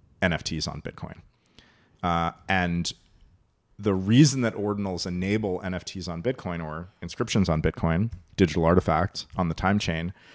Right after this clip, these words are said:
is that the inscriptions are actually made conceptually on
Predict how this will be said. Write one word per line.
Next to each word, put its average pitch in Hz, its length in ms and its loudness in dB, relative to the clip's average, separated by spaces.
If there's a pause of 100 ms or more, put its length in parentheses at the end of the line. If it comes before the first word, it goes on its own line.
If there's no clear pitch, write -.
(260)
is 110 240 2
that 98 400 0 (300)
the 110 140 -2
inscriptions 107 640 -4
are 101 160 -8
actually 107 380 -4
made 92 720 2 (220)
conceptually 95 760 -2
on 95 140 -4